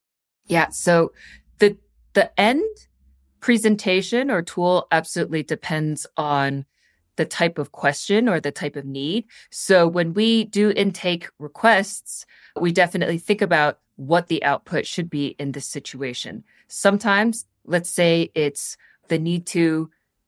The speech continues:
show people the proof that we want to go forward and try something new,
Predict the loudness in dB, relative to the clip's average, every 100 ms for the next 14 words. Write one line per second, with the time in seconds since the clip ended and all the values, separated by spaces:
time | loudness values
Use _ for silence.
0 | _ -6 4 4 4 -2 2 2 2 0
1 | -4 2 2 2 0 -2 0 -2 -2 -4
2 | -4 -4 -2 0 2 2 -2 -4 -6 -6
3 | -2 -2 -2 -10 -8 -8 -8